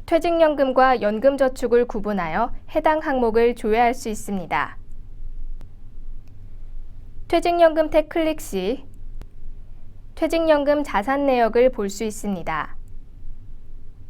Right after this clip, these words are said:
하단의 계좌 번호를 누르면 상세 잔고 현황을 볼 수 있으며 상품 클릭 시 매매 화면으로 바로 연결됩니다.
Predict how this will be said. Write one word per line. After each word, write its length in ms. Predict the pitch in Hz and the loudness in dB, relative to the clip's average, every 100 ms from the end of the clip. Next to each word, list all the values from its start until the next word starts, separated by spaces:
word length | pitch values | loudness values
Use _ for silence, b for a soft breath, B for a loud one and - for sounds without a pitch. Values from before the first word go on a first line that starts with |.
| - - - b b b b b | -12 -10 -12 b b b b b
하단의 500 | - 269 277 269 277 | 2 4 4 4 4
계좌 340 | 277 214 233 285 | 2 2 4 6
번호를 420 | 285 269 262 254 | 6 4 4 2
누르면 560 | 190 175 165 220 180 - - - - - - - - - - b b b - | 0 -4 -4 -4 -4 -8 -10 -8 -6 -6 -8 -6 -8 -8 -12 b b b -6
상세 440 | - 294 294 311 | 0 2 6 4
잔고 440 | 302 190 202 269 294 | 4 -2 0 2 2
현황을 440 | 285 247 233 254 | 2 2 2 0
볼 160 | 254 196 | 0 -4
수 160 | - | -4
있으며 520 | 202 202 - 160 202 277 b b b b b | -4 -4 -6 -4 -4 -4 b b b b b
상품 440 | - 339 339 349 349 | 0 0 2 0 2
클릭 300 | 302 277 277 | 0 0 -2
시 440 | - 180 220 - - - - - - - - - - - - - - | -8 -6 -6 -6 -10 -12 -10 -8 -6 -6 -8 -12 -14 -10 -8 -8 -2
매매 280 | 196 208 247 | 0 2 2
화면으로 680 | 285 269 254 233 220 240 | 2 2 2 2 4 4
바로 420 | - 185 190 240 214 | 2 0 2 2 2
연결됩니다. 880 | 185 208 247 220 175 156 151 127 | 0 2 2 0 -2 -2 -2 -2